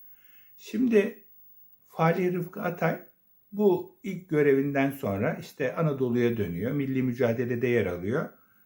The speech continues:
Türkiye Büyük Millet Meclisi'nin ikinci, üçüncü, dördüncü döneminde Bolu milletvekili oluyor. Beş, altı, yedi, sekizinci döneminde de Ankara milletvekili oluyor.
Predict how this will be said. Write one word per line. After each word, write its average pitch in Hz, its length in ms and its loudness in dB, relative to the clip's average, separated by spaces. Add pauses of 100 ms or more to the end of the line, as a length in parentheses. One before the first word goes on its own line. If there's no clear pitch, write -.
(140)
Türkiye 160 400 -2
Büyük 160 180 0
Millet 147 300 0
Meclisi'nin 147 420 0
ikinci, 151 420 -6
üçüncü, 139 360 -8
dördüncü 139 460 2
döneminde 117 480 2
Bolu 151 220 2
milletvekili 151 640 -4
oluyor. 147 400 0 (420)
Beş, 156 220 0
altı, 143 320 -2
yedi, 131 180 -2
sekizinci 135 560 -6
döneminde 107 420 2
de 120 60 -6
Ankara 143 380 0
milletvekili 113 640 -2
oluyor. 104 360 -2